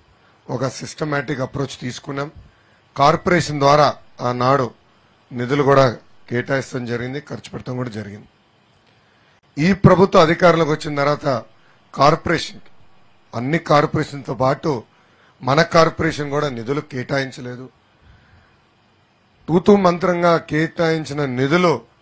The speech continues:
సంక్షేమ కార్యక్రమాల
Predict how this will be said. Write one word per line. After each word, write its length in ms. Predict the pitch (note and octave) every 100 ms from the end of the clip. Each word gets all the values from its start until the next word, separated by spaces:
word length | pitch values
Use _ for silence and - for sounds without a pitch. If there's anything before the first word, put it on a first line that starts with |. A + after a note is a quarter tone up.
| _ _ _ _ _ _
సంక్షేమ 800 | - - C3+ D#3+ - F#3+ F#3+ F#3
కార్యక్రమాల 920 | F3 D#3+ D3+ E3 - D3+ D3 D3 C#3+